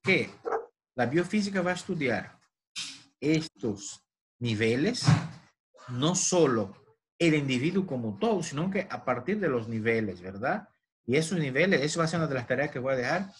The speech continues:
deben dominar bien sus niveles de organización de los seres vivos. Y ahí nos dice que a medida que la física y la biología progresan, ¿verdad?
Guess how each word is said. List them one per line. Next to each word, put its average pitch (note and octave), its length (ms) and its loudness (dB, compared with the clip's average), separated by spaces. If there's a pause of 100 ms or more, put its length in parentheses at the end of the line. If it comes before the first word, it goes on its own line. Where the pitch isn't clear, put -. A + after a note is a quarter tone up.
(320)
deben E3 200 0
dominar C3+ 340 0
bien D#3+ 200 0
sus C#3 220 -10
niveles A#2 460 0
de B2 60 0
organización G#2+ 640 -4
de C3+ 100 -4
los A2 240 -6
seres B2+ 380 -6
vivos. - 640 -10 (640)
Y A#3 200 4
ahí A3+ 140 6
nos G#3+ 180 4
dice A3+ 220 2
que G3 80 0
a F3+ 60 2
medida G#3 540 4
que G#3 220 0
la F3 160 2
física F#3 540 -2
y C#3+ 60 2
la C#3+ 80 2
biología C#3+ 560 -2
progresan, C#3 600 -4
¿verdad? A2 440 0